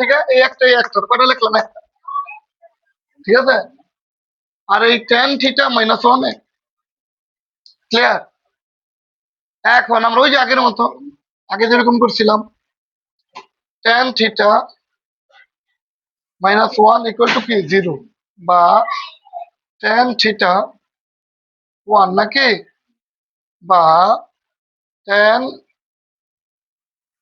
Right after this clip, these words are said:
theta equal to tan ফর্টি ফাইভ degree, বা theta equal to কত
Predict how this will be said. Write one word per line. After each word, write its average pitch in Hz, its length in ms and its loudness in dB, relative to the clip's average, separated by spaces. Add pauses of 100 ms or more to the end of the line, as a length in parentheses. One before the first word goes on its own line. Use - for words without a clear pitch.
(1000)
theta 208 340 2 (180)
equal 220 260 -2 (120)
to 214 100 4 (1400)
tan 208 300 4 (840)
ফর্টি 208 360 0
ফাইভ 202 140 0 (100)
degree, 151 240 -6 (2500)
বা 202 220 0 (240)
theta 208 260 -2 (100)
equal 233 220 -4
to 233 120 -2
কত 240 120 2